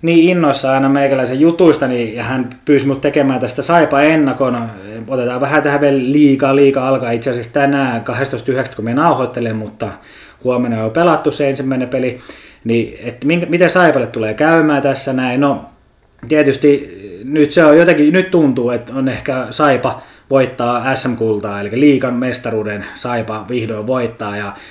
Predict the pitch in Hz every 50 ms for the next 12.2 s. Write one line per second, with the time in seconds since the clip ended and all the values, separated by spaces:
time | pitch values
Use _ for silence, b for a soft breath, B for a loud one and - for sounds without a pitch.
0 | B B - 127 131 123 123 120 117 - 135 131 - 135 131 123 117 - 117 113
1 | 107 127 120 120 113 120 117 113 120 117 123 131 127 113 - 113 113 107 107 113
2 | 110 117 120 127 135 135 - 120 117 113 113 117 117 117 123 117 113 107 - 110
3 | 104 101 101 101 107 113 113 - - 120 120 117 - - 110 104 - - 101 98
4 | 95 - - 101 123 117 110 98 101 101 107 104 - - - 101 101 117 117 110
5 | 104 104 104 101 101 107 110 107 - - 107 98 101 95 107 104 127 127 127 117
6 | 110 - 123 127 131 127 123 120 110 - 147 151 139 123 113 117 110 107 101 101
7 | - 110 104 101 104 107 107 - - 104 107 113 120 117 110 - - 101 98 101
8 | 95 90 87 82 78 - B B B B B B B 135 135 175 175 170 165 160
9 | 151 143 143 139 139 139 127 131 127 110 - B B B B B B 135 139 139
10 | 139 143 139 151 156 151 190 170 147 120 131 139 151 147 151 - 165 147 139 135
11 | 131 127 123 123 120 117 131 156 170 156 135 - 143 135 135 139 139 135 127 127
12 | 127 113 -